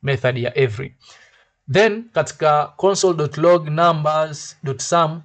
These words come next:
wacha tuondoe dot sum, tuweke just method yetu ya every, inaandikwa hivi, na hapa chini tuweke method yetu ya every. Alafu humu ndani ya mabano yetu ya method hii ya every,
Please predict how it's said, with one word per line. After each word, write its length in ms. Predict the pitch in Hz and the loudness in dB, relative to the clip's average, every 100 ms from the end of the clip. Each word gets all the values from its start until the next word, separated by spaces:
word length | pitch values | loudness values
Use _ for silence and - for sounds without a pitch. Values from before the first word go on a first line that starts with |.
| - | -8
wacha 220 | 135 139 | -6 -4
tuondoe 360 | 139 131 147 139 | -6 -4 -2 -2
dot 200 | 131 - | -4 -2
sum, 240 | 147 143 | -2 -2
tuweke 500 | - 135 131 156 214 - _ _ _ _ _ | -4 -6 -4 -4 -6 -10 _ _ _ _ _
just 380 | - 135 - - 185 - - - - _ - | -2 -2 -2 -10 -12 -14 -20 -20 -20 _ -8
method 300 | 127 123 127 | -4 -2 0
yetu 220 | 127 131 | 0 0
ya 140 | 135 - | -2 0
every, 340 | 175 156 175 | 0 2 -2
inaandikwa 460 | 143 123 127 131 127 | -2 -4 -6 -4 -4
hivi, 360 | 156 151 175 | -4 -6 -6
na 100 | 143 | -4
hapa 200 | 123 120 | -4 -4
chini 240 | 117 139 131 | -6 -6 -6
tuweke 240 | 131 127 | -4 -6
method 320 | 127 113 123 127 | -6 -6 -6 -4
yetu 220 | 123 120 | -2 -4
ya 120 | 117 | -2
every. 400 | 165 156 180 185 - _ _ _ _ - | -2 0 -2 -4 -10 _ _ _ _ -8
Alafu 380 | - 143 147 151 | -2 -2 -2 0
humu 240 | 202 202 | 0 2
ndani 400 | 170 180 175 165 | 2 2 2 0
ya 360 | 151 139 135 - - | -2 -2 -4 -8 -8
mabano 420 | 139 147 160 151 | -6 -2 -2 -2
yetu 220 | 156 151 | -4 -4
ya 60 | 135 | -4
method 300 | 131 131 131 | -4 -4 -4
hii 160 | 139 147 | -2 -4
ya 120 | 139 | -2
every, 400 | 160 127 131 | -4 -4 -8